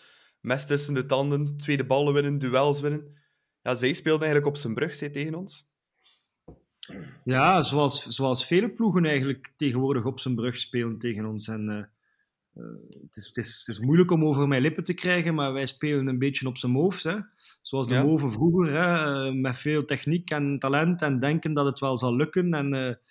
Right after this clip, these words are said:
Speaker 2: hè, Anderlecht vroeger had ook soms zo zijn periodes dat ze inderdaad, eh,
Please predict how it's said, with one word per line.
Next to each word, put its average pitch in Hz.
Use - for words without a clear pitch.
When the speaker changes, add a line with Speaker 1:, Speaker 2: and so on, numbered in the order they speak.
Speaker 2:
hè, 151
Anderlecht 151
vroeger 139
had 127
ook 139
soms 175
zo 151
zijn 131
periodes 127
dat 117
ze 110
inderdaad, 123
eh, 120